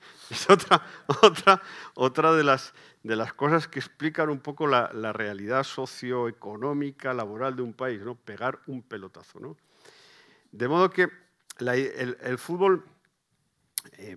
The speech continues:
pa-, en mi caso fue una, un, un gusto infantil, una, una atracción deportiva, yo, a una forma de socia-, de, de, de sociabilizar, una forma de amigos, de tener amigos de pequeños,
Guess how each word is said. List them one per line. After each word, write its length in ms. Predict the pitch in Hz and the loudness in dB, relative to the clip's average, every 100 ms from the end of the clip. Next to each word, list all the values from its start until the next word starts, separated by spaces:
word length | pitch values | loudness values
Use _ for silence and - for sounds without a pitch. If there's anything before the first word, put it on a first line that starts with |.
| 87 | -12
pa-, 180 | 117 127 | -10 -8
en 240 | 131 117 | -8 -10
mi 100 | 110 | -12
caso 300 | - 147 160 | -2 0 0
fue 240 | 147 135 135 | -4 -2 0
una, 440 | 131 131 127 117 | 0 -2 0 -2
un, 640 | 101 - - - 107 107 - | -6 -14 -20 -18 -16 -14 -12
un 160 | 120 120 | -10 -8
gusto 340 | 135 - 123 | -8 -6 -6
infantil, 580 | 120 120 110 - 156 147 | -4 -6 -8 -4 -4 -2
una, 280 | 117 117 110 | -4 -2 -4
una 420 | 131 117 113 107 | -6 -8 -6 -8
atracción 440 | - 113 - 110 | -8 -12 -12 -12
deportiva, 580 | 104 101 95 131 131 123 | -12 -12 -12 -8 -4 -4
yo, 200 | 104 117 _ _ - _ _ _ | -6 -10 _ _ -20 _ _ _
a 60 | 143 | 4
una 200 | 156 - | 4 2
forma 340 | 147 139 123 | 0 0 0
de 80 | 113 | -2
socia-, 420 | - 107 - 101 - | -6 -12 -12 -12 -12
de, 400 | 101 104 95 90 | -10 -8 -10 -14
de, 380 | 101 95 92 87 | -16 -14 -16 -20
de 300 | 110 101 101 | -20 -16 -16
sociabilizar, 1080 | - 98 - 98 95 92 92 - 143 135 - _ _ _ _ _ | -16 -18 -14 -14 -14 -16 -16 0 2 2 -6 _ _ _ _ _
una 180 | 120 143 | 0 0
forma 380 | - 156 139 123 | 2 2 4 2
de 60 | |
amigos, 500 | 113 139 135 135 - _ | 0 -2 -4 -6 -12 _
de 140 | 110 | -16
tener 280 | 92 110 120 | -12 -8 -8
amigos 420 | 113 135 139 131 | -6 -6 -6 -6
de 100 | 127 | -8
pequeños, 520 | 117 107 190 196 92 | -8 -2 -2 -2 -6